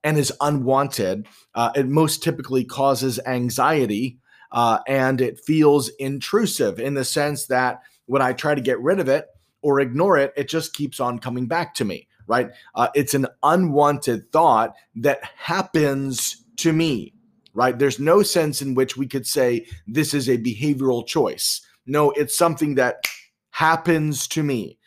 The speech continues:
Here it is. It popped into my mind. It's causing me anxiety. It's unwanted. I can't seem to get rid of it. Okay, so that's a fair, uh, uh, sort of,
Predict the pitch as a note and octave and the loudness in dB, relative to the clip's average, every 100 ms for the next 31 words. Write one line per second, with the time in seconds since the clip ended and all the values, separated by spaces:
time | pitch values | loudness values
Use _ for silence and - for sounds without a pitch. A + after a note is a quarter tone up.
0 | _ - F#3+ A3 G3 D#3+ D#3+ D3+ - _ | _ 0 4 6 6 4 2 -4 -8 _
1 | _ C3 C3 - E3+ F3+ - D#3+ D#3 D#3 | _ -6 -6 -4 -4 -4 -4 -6 -4 -4
2 | C#3+ C3 B2+ B2+ B2 _ _ _ _ _ | 0 0 0 -4 -6 _ _ _ _ _
3 | - C3+ - - F3 D#3+ D#3+ C#3+ C3+ C3 | -6 -4 -4 0 2 2 -2 -2 -2 -2
4 | B2+ C3 B2 B2 A#2+ A#2 A#2 D3 - D#3+ | -2 -2 0 -2 -2 -4 -2 -4 0 2
5 | F3+ D3+ C3 B2+ C#3 A#2+ B2 B2+ - D3+ | 2 4 2 2 -2 -4 -4 -6 -4 -4
6 | B2+ - C3+ A2 A#2 A2 B2 B2 G2+ E2 | -4 -6 -4 -4 -2 -2 0 -2 -2 -8
7 | _ _ _ - E3+ - A2 - - - | _ _ _ -4 -2 2 0 0 -18 -6
8 | C#3+ D#3 F#3+ G3+ - - E3 F3+ F3+ E3 | 2 4 4 2 0 0 4 4 4 2
9 | - - _ - B2+ A#2+ - - A#2+ A2+ | -4 -20 _ 0 2 4 0 0 0 0
10 | G2+ B2+ C#3+ D3+ F3 D3+ B2 | -4 -8 -10 -2 2 4 2